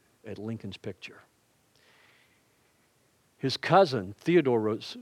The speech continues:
I mean, Franklin Roosevelt, who was a Democrat, went often to the Lincoln Memorial,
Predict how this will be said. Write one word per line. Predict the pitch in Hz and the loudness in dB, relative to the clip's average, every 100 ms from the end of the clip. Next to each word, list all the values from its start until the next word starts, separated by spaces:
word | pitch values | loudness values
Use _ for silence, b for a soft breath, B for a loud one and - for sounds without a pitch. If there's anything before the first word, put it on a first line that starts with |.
| - | -14
I | - | -8
mean, | 110 104 | -4 -4
Franklin | - 156 - 120 | 0 -2 0 -2
Roosevelt, | 104 95 95 92 92 107 | -2 -4 -8 -6 -6 -4
who | 117 | -6
was | 113 | -4
a | 104 | -2
Democrat, | 120 175 151 - 85 95 _ _ _ _ _ _ _ _ _ _ _ _ - | 0 2 -2 -6 -6 -8 _ _ _ _ _ _ _ _ _ _ _ _ -12
went | 120 156 160 160 - | 2 4 4 0 -6
often | 135 151 180 - 117 87 87 _ _ - | 0 2 2 -2 -8 -8 -14 _ _ -12
to | - 147 127 110 101 _ _ _ _ _ _ _ _ _ _ _ | -2 0 0 -2 -8 _ _ _ _ _ _ _ _ _ _ _
the | 120 | -2
Lincoln | 117 147 135 120 | 0 0 0 -2
Memorial, | 113 120 127 117 76 90 | 0 2 2 2 -2 -10